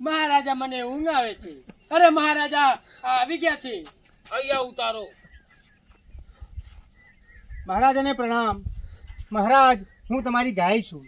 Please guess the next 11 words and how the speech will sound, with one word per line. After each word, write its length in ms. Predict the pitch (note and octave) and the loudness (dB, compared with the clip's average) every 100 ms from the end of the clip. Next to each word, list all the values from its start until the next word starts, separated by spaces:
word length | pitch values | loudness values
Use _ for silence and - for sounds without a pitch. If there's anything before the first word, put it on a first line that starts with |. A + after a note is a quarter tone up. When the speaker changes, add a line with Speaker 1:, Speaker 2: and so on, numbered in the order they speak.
| - | 6
Speaker 1:
ઓ, 420 | E4+ F#4 F#4 E4 | 12 12 12 12
તો 120 | D#4 E4 | 8 2
થોડી 320 | D#4+ E4 D#4+ | 0 2 0
દૂર 280 | A3 E4+ F#4+ | 0 2 2
ઊભી 240 | C#4 E4 | 4 4
રહેજે, 500 | D#4 C#4+ D4+ D4 A#3 - A3+ | 4 4 4 4 4 -4 -6
નહીં 140 | C4+ | -4
તો 100 | D4+ | -4
સિંગરું 480 | - A#3 A3 C4+ E4 | -4 -6 -2 0 2
વાગશે 380 | C#4 - A3+ G3 | 0 -2 -12 -12
તારું. 300 | F#3 D#3 | -10 -12